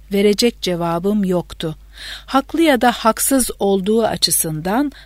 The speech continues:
bakmamıştım olaya. Rukiye'nin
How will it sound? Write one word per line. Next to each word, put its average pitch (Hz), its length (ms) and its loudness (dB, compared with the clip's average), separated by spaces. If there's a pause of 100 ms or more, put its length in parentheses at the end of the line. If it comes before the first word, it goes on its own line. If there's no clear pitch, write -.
(120)
bakmamıştım 175 760 0
olaya. 165 440 -4 (580)
Rukiye'nin 277 680 2